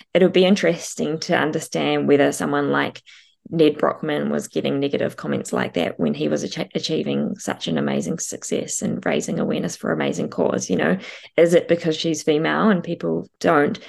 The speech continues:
or feel, like you said, threatened that she's female, or, you know,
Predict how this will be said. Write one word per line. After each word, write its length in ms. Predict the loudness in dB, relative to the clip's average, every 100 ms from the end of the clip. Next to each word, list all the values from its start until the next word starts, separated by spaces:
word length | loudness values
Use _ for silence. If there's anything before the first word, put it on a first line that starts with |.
| -20 -20 -12 0
or 80 | 2
feel, 360 | 6 6 4 0
like 180 | 0
you 100 | 0
said, 320 | -2 -2 -4 -2
threatened 480 | 0 2 6 6 4
that 160 | -4 -4
she's 160 | -4
female, 440 | -2 0 4 6 6
or, 460 | 6 6 4 2 -6
you 140 | -4
know, 300 | 0 0 -2